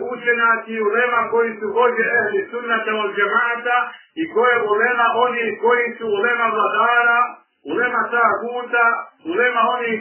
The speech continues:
koji stoje na vratima džehennama, nauzu billahi ta'ala, i pozivaju u vatru. Danas počesto ljudi pitaju ko je to danas na pravom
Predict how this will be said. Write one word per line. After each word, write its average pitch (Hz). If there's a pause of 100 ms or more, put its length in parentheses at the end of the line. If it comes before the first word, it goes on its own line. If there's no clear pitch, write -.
koji 220
stoje 240
na 214
vratima 220
džehennama, 214 (100)
nauzu 208
billahi 202
ta'ala, 208
i 196
pozivaju 190
u 160
vatru. 151 (1200)
Danas 240 (100)
počesto 240
ljudi 233 (100)
pitaju 240 (120)
ko 240
je 240
to 233 (100)
danas 233 (100)
na 208
pravom 220